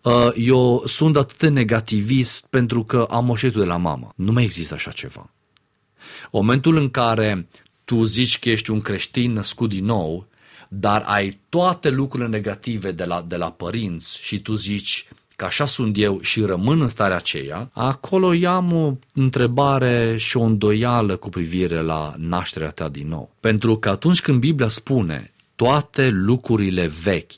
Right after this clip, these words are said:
au trecut, iată că toate lucrurile s-au făcut noi.” Și atunci, în momentul în care un părinte are așteptări înalte, își direcționează mânia spre un copil,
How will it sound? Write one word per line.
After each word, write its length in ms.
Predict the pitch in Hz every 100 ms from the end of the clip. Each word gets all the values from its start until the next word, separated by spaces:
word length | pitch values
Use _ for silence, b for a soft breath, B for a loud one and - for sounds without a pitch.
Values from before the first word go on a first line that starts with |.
| -
au 220 | 80 90
trecut, 600 | - 113 - 82 90 - B B B
iată 440 | 78 101 104 110 90
că 200 | 90 85 _
toate 400 | 123 131 131 110
lucrurile 580 | 90 87 107 107 92 85
s-au 200 | - 80
făcut 380 | - 80 - 90
noi.” 420 | 104 82 65 - _ _ _ B B B B B B B
Și 80 | 117
atunci, 420 | 117 127 117 - _ _ _ _ _ _ _ _ _ _ -
în 120 | 120
momentul 420 | 117 139 165 165
în 160 | 151 131
care 460 | 131 117 110 104 -
un 200 | 107 104
părinte 800 | 107 110 165 104 67 69 110 - _
are 240 | - 113 127
așteptări 460 | 127 110 - 127
înalte, 560 | 113 101 85 - 57 - _ B B B B
își 160 | 113
direcționează 640 | 107 117 110 127 120 110 113
mânia 500 | 117 113 131 151 117
spre 220 | - 104
un 140 | 95
copil, 600 | 90 87 85 71 92 135